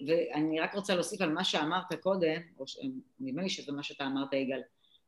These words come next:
אנחנו עכשיו ב-, ב-, זה, זה אומנם תקופה כזאת, אה,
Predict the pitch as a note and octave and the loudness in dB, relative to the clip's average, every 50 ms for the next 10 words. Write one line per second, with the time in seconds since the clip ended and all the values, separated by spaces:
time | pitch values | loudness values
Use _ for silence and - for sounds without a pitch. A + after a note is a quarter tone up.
0 | - C#3+ C#3+ - - D#3 - - - A3 G#3+ G3 F3+ F3+ - C3+ C3 D3 C#3 C#3 | -2 -2 -2 2 2 0 2 4 4 4 4 6 6 4 4 4 2 2 2 4
1 | C#3+ C#3+ C#3 C3+ - - - - - D3+ D3+ C3+ B2+ C#3+ C#3+ C#3 C3+ C3+ - - | 2 2 0 -2 -4 -6 -8 -10 -8 -6 -8 -6 -4 -4 -2 -2 -2 -2 -4 -6
2 | B2+ B2 C#3 C3+ C3 C3 C#3 D#3+ F#3 G3 G3 G3 - - D3+ - - G3+ G3+ G3+ | -12 -4 -2 -2 0 2 2 4 4 4 2 0 -2 -8 -12 -6 0 0 0 0
3 | G#3 F3 F3+ E3+ E3+ - D#3+ D3+ D3 C#3+ C#3 C3 C3+ C3 B2+ B2+ | 2 0 0 0 0 2 2 2 4 4 2 2 2 0 0 -2